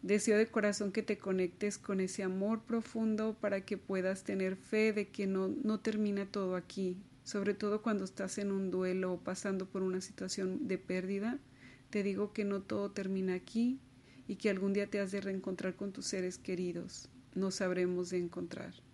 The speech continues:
Pues ten fe en, mantén siempre, siempre esa alegría de saberte que no, no te crearon nada más por un espacio de tiempo y morirías y se acaba todo. No,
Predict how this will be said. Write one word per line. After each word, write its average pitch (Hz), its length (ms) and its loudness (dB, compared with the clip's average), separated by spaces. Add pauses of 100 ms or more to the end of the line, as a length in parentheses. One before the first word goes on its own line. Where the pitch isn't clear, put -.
(160)
Pues 190 220 -2
ten 196 260 2
fe 247 380 4
en, 240 200 4 (540)
mantén 196 580 0
siempre, 208 800 0
siempre 208 680 -2 (320)
esa 196 680 0 (680)
alegría 202 580 2
de 196 120 0
saberte 190 580 0
que 202 140 -2
no, 196 520 2 (320)
no 202 200 2
te 220 160 2
crearon 196 460 2
nada 196 200 4
más 196 300 0 (160)
por 202 180 2
un 196 100 2
espacio 196 480 0
de 196 140 0
tiempo 220 460 0
y 196 40 2
morirías 190 640 0
y 190 120 -6
se - 100 -6
acaba 180 420 -4
todo. 175 300 0
No, 175 320 0